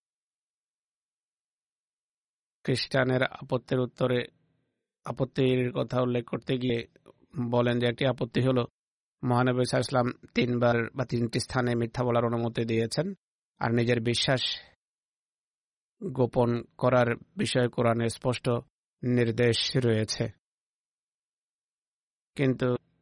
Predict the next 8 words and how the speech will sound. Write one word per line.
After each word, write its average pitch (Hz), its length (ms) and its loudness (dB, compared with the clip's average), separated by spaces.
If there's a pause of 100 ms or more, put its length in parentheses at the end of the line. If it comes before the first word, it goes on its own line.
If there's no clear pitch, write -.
(1080)
ইনজিল 123 520 -2 (560)
ঈমান 120 600 0
বা 123 100 0
বিশ্বাস 117 300 -2
গোপন 120 380 -2
করার 117 280 0
অনুমতি 120 560 -2
দেয়নি। 113 420 0